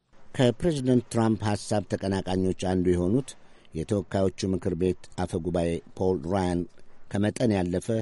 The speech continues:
የብረትና የአሉሚኒየም ምርት ወደ ዩናይትድ ስቴትስ መግባቱን ባይክዱም እርምጃው ከጅምላ ይልቅ በተወሰኑ አካባቢዎች ወይም ሀገሮች ላይ ያነጣጠረ ቢሆን እንደሚመረጥ ይመክራሉ። በቻይናና በአሜሪካ መካከል ባሉት የንግድ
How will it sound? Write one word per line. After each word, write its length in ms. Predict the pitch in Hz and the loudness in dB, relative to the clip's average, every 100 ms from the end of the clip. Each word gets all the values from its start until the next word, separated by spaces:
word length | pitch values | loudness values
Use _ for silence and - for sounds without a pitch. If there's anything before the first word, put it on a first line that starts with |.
| - _ _ - | -6 _ _ -6
የብረትና 640 | 85 80 95 95 98 101 107 104 - | -2 0 0 -2 0 0 0 -2 -4
የአሉሚኒየም 680 | 92 98 104 117 104 95 95 | -2 0 4 4 4 2 2
ምርት 260 | 120 139 - - _ _ - | 0 -2 -12 -20 _ _ -10
ወደ 160 | 85 85 | -4 -2
ዩናይትድ 440 | 90 98 95 98 95 | 0 0 0 -2 -6
ስቴትስ 280 | - 127 - - | -4 -4 -6 -4
መግባቱን 600 | 98 95 95 98 92 95 87 | -2 0 2 2 2 0 0
ባይክዱም 480 | 82 87 - 104 135 143 _ _ _ _ - | 2 0 0 0 0 -2 _ _ _ _ -4
እርምጃው 480 | 110 135 120 113 123 - | 2 2 4 2 0 -2
ከጅምላ 400 | - 104 113 110 | -2 0 2 2
ይልቅ 260 | 107 110 127 | 2 2 0
በተወሰኑ 540 | 104 - 113 - 110 123 98 | -2 0 0 0 0 0 0
አካባቢዎች 680 | - 104 101 101 113 147 - | -2 -2 0 0 0 -2 -2
ወይም 220 | 80 71 - _ - | -2 -2 -8 _ -8
ሀገሮች 420 | 95 98 101 95 - | -4 0 0 0 0
ላይ 160 | 104 110 - | 0 0 0
ያነጣጠረ 640 | 101 98 95 85 82 - 85 | 2 2 2 0 -4 0 -2
ቢሆን 260 | 80 85 82 | 0 0 0
እንደሚመረጥ 760 | 80 76 78 76 73 73 95 - - | 0 -2 -2 -2 -2 -4 -6 -6 -2
ይመክራሉ። 500 | 101 85 73 69 65 65 - _ _ _ 104 | -2 -2 -6 -8 -8 -14 -16 _ _ _ 2
በቻይናና 720 | 107 104 - 104 98 95 92 | 4 4 4 2 2 2 2
በአሜሪካ 520 | 85 90 90 87 90 85 | 2 2 2 0 0 0
መካከል 540 | 85 85 80 - 92 85 | 0 -2 -6 -4 -2 0
ባሉት 420 | 85 85 98 - | 0 0 -4 0
የንግድ 380 | 87 95 87 | 2 2 0